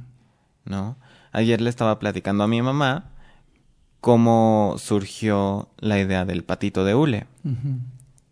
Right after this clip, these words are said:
Speaker 1: Y es que literalmente tampoco teníamos el título de la obra.
Speaker 2: Mm.
Speaker 1: El título solo es una frase que decidimos después tomar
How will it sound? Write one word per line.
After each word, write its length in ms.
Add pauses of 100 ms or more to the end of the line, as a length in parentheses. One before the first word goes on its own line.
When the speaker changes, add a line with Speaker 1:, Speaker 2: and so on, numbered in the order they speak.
(1160)
Speaker 1:
Y 720 (1080)
es 120
que 380 (800)
literalmente 720
tampoco 420
teníamos 500
el 180
título 380
de 120
la 160
obra. 280 (140)
Speaker 2:
Mm. 220 (580)
Speaker 1:
El 120
título 340
solo 220
es 220
una 220
frase 500
que 100
decidimos 720 (300)
después 640
tomar 460